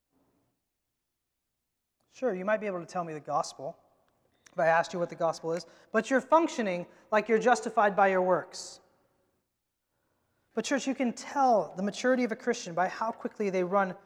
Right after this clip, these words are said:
to God and to the church after they sin. That's what a mature Christian does. An immature Christian, they run away from God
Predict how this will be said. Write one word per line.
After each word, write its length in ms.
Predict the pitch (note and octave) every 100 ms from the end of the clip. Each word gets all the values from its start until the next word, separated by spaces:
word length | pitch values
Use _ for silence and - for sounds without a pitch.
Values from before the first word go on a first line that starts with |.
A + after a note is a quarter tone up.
| _ _ _ -
to 200 | D#4 B3
God 380 | F3+ C#3 C#3+ - -
and 160 | F#3 F3
to 140 | -
the 100 | A#3
church 300 | - D#3+ D3
after 200 | C#3 D3
they 100 | C#3
sin. 200 | - C3 A2+ _ _ _ _ _ -
That's 140 | G3+
what 100 | B3
a 40 | A3+
mature 300 | G#3 B3 A3+
Christian 360 | G3+ D#3+ D3+
does. 240 | C#3 - -
An 80 | G3+
immature 360 | D4 E4+ A#3+
Christian, 480 | G3 E3+ - D3 G3 - _ _ -
they 60 | G#3+
run 160 | C4
away 260 | B3+ B3 C4+
from 200 | C4 G#3
God 260 | E3 A#2